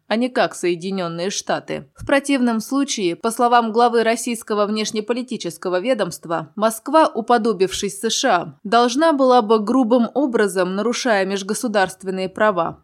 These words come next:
бомбить тот же Ирак, ту же Ливию, финансировать вмешательство в дела других стран. Министр отметил, что важно понимать, что такое нормальность в понимании американских коллег,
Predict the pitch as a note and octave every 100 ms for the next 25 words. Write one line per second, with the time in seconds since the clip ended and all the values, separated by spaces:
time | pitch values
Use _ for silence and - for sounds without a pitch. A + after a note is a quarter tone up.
0 | _ F#3 A#3 B3 D4+ - C#4 C4+ G3+ F#3+
1 | F3 G3 G3+ - _ - B3+ A3 E3+ G#3+
2 | F#3+ F#3+ E3+ E3+ _ - G#3+ A3 G#3+ D#4
3 | A#3+ A3 F#3+ G3+ - C4+ C4 G#3+ - F#3+
4 | F3 G3+ A3 A#3+ G3+ G3 G3+ G#3+ - F3
5 | F3+ F3 _ - G3 F#3+ F3+ F3+ F3+ -
6 | A3+ C4 F3 F3 - G3 F#3+ G3 F#3+ G3+
7 | A3 A3+ A#3+ G3+ D#3+ - - - A#3 G3
8 | E3 F3+ F3 F3 F#3 G3 B3 B3 E3+ -
9 | - - A#3 A3+ A3 A3 G#3 - G#3+ G3+
10 | G3 G3 G3 F#3 - G3 - A3 F#3+ C#3
11 | -